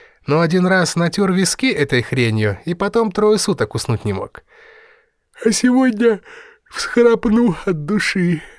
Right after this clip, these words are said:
Пусть на утро прогонят, нам все равно пора возвращаться в Рио».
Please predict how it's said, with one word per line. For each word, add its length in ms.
Пусть 280
на 140
утро 280
прогонят, 760
нам 200
все 160
равно 260
пора 280
возвращаться 640
в 80
Рио». 360